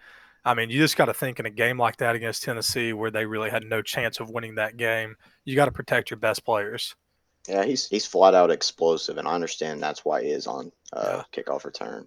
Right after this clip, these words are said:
Speaker 2: But,
Speaker 1: And then
Speaker 2: um,
Speaker 1: Nick Saban's response right after the game, too, that was, we didn't really get a chance to talk about all this, but that was a, it was kinda, a lot of Alabama fans didn't like that, whenever he said he shouldn't have taken it out and thought that was just too soon to be saying all that kinda stuff,
Speaker 2: I,
Speaker 1: and
Speaker 2: I think this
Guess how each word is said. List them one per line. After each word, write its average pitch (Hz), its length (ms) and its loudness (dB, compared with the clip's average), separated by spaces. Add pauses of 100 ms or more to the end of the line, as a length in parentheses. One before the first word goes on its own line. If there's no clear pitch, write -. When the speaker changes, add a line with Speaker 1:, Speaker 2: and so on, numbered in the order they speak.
Speaker 2:
But, - 100 -6
Speaker 1:
And - 80 -4
then 120 100 2
Speaker 2:
um, 120 40 -8
Speaker 1:
Nick 151 140 4
Saban's 143 440 2
response 123 520 2
right 117 180 6
after 110 200 -2
the 104 80 -8
game, 107 320 0
too, 104 240 -4
that 113 200 4
was, 107 380 -4
we 123 100 -4
didn't 160 120 -2
really 147 140 2
get 123 100 0
a - 20 -6
chance 113 220 -6
to - 60 -10
talk 110 200 2
about 104 220 -2
all 101 100 2
this, 101 220 -8
but - 120 -16
that 120 200 8
was 117 220 -4
a, 107 320 -2
it 101 80 -14 (140)
was - 120 -12
kinda, 156 320 4
a - 640 -8
lot 135 100 6
of 135 40 8
Alabama 131 320 4
fans 120 240 -4
didn't 123 180 -6
like 110 260 2
that, - 240 -12 (600)
whenever 120 220 -2
he 113 60 -2
said 110 200 -2
he 110 60 -6
shouldn't 120 220 -4
have 113 80 -10
taken 113 280 0
it 107 80 -2
out 113 340 8
and 104 260 -14 (220)
thought 107 180 0
that 113 100 0
was 110 300 -10
just - 200 -10
too 127 180 -6
soon 113 260 -6
to 107 60 -10
be 117 80 -8
saying 117 320 0
all 113 100 2
that 117 160 0
kinda 113 160 -4
stuff, 117 380 0
Speaker 2:
I, - 120 0
Speaker 1:
and - 100 -18 (100)
Speaker 2:
I 185 100 10
think 185 300 4
this 147 480 4